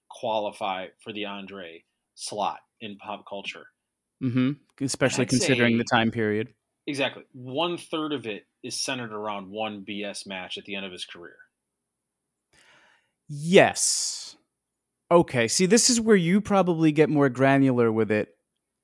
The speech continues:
Speaker 2: and that wasn't really my takeaway from it, or, or the, the, the framing of it, di-, it, it didn't really, that's not the effect it had on me. I wasn't left thinking about that match so much.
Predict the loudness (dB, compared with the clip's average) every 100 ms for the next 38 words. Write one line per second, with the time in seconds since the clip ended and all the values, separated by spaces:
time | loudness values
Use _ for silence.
0 | _ 0 4 6 6 4 2 0 -2 -12
1 | _ _ _ _ _ _ 8 8 8 6
2 | 8 8 6 4 0 2 4 6 6 4
3 | 2 0 -6 _ _ _ _ _ _ _
4 | -20 _ _ _ 0 2 4 4 4 2
5 | 0 -2 -6 -2 2 2 6 4 4 4
6 | 6 4 2 _ _ _ _ -12 -6 6
7 | 8 10 8 6 4 2 4 4 4 0
8 | 2 2 4 6 6 2 -2 _ _ -2
9 | 0 0 0 0 0 -2 -2 0 2 2
10 | 0 -2 -4 -8 _ _ _ 4 6 8
11 | 6 6 6 6 2 -2 0 0 0 0
12 | 2 0 0 -2 -4 -6 -6 -6 -6 -10
13 | -12 -18 -18